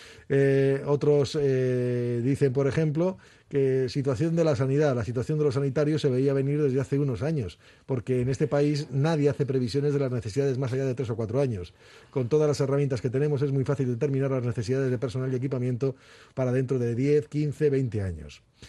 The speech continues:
Dice, "Si eres positivo después de un test y no tienes efectos secundarios, coges la baja,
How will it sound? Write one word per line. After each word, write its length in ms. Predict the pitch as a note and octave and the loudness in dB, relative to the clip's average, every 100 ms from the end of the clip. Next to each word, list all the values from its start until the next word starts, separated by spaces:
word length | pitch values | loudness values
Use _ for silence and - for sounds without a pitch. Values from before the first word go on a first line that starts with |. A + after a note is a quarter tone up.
| - - | -14 -6
Dice, 320 | A#2+ B2+ A#2+ | -2 0 0
"Si 100 | D3+ | 0
eres 160 | E3+ D3+ | 0 0
positivo 420 | D#3+ D3 E3 D#3 | 0 0 2 2
después 280 | C#3 - D3 | 2 0 0
de 100 | C#3+ | 0
un 100 | C3 | 2
test 320 | C3+ A2 - - - - | 2 0 -2 -14 -18 -4
y 80 | C3 | 0
no 140 | D#3 | 0
tienes 240 | D3+ D3 | 0 0
efectos 320 | B2+ D3+ C#3 B2 | 0 0 0 0
secundarios, 560 | B2 B2+ D3 D#3 D#3 | 0 2 2 2 0
coges 300 | - D#3 C#3+ | -2 -2 0
la 100 | C#3 | 2
baja, 400 | C#3+ D3+ F3 F3 | 0 0 -2 -4